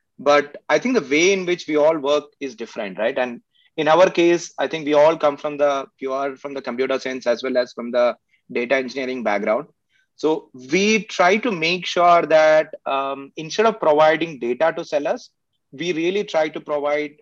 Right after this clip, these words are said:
various kinds of insights to them, right? Which are actionable in nature.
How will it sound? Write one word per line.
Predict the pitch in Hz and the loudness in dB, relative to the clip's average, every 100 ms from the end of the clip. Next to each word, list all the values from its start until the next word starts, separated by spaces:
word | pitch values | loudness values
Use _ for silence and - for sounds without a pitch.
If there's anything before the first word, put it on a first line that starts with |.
| _ | _
various | 131 139 156 | -8 -6 -6
kinds | 156 143 135 | -4 -6 -4
of | 143 - | -8 -8
insights | 131 135 160 143 - | -14 -2 0 0 -2
to | - | -12
them, | 95 82 _ 107 | -12 -12 _ -6
right? | 120 147 | -6 -4
Which | 131 | 0
are | 139 | 2
actionable | 123 - 151 135 135 | 2 -2 -10 -6 -6
in | 110 | -8
nature. | 98 90 80 | -12 -12 -14